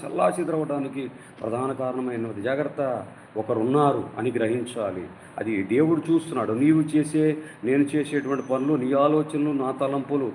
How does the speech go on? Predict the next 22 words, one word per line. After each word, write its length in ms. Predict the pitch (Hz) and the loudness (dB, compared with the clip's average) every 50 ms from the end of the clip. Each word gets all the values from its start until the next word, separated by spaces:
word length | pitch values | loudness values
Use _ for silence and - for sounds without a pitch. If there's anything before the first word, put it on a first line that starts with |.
| - - - - - - | -8 -16 -18 -16 -2 0
నీవు 160 | 123 135 120 120 127 | 0 2 2 2 2
ఎవని 200 | 143 170 175 165 160 | 4 2 2 2 0
పట్ల 320 | 160 156 - 156 156 151 151 143 123 143 | -2 0 0 2 4 4 4 4 4 4
ఏ 20 | 156 151 | 4 4
రకమైనటువంటి 840 | 151 151 156 147 151 151 147 147 143 151 147 143 143 139 127 151 139 120 - - - - - - 113 | 4 2 0 0 0 2 2 0 0 0 0 0 0 0 0 0 0 0 -2 -8 -16 -18 -10 -6 -4
ఆ 40 | 113 104 101 113 | -2 -2 0 0
మాటలు 340 | 131 151 160 156 156 156 143 123 | 0 0 0 0 0 0 2 0
వ్యక్తపరుస్తున్నావో, 840 | 127 127 - 147 123 139 143 127 123 - - 139 139 135 139 151 143 131 | 0 0 -2 -2 0 0 -2 -2 -4 -4 -2 -2 0 0 2 2 0 0
నీ 80 | 131 120 110 104 98 95 - - - - - - | 0 0 0 -2 -2 -6 -10 -14 -14 -14 -6 -2
కడుపులో 360 | 113 117 - - 147 165 165 165 160 | 0 0 0 2 2 4 4 4 4
ఉన్నటువంటి 380 | 151 151 147 147 143 143 127 113 110 | 4 2 0 0 -2 -2 0 2 2
వ్యసనం, 260 | 131 131 - 143 135 | 0 2 0 -2 0
నీ 60 | 135 135 131 | 0 -2 -2
హృదయంలో 360 | 139 143 175 180 175 175 165 156 | 0 0 2 2 2 2 2 2
ఉన్నటువంటి 320 | 151 147 143 135 123 120 117 | 0 0 -2 -4 -2 0 0
వ్యసనము 400 | 139 - - - 160 151 143 131 113 - - - - - - 117 143 | 0 -2 0 0 2 2 2 2 0 -4 -10 -16 -16 -10 0 2 2
ఏ 40 | 147 156 | 4 4
విధంగా 300 | 147 147 143 135 143 139 123 123 | 4 2 2 4 2 2 2 2
వెళ్ళగక్కుతున్నావో 760 | 123 139 139 139 139 139 - 143 - 143 135 139 135 135 135 131 139 | 2 2 0 0 -2 -2 -6 -8 -6 -4 -2 0 0 0 -2 0 0
ప్రభు 260 | 151 151 160 180 185 180 | 0 2 2 0 0 0
చూస్తున్నాడు. 380 | 165 151 - - - 120 104 107 127 | -2 -4 -2 -4 -6 -4 -2 0 0
ఒక 80 | 135 | 0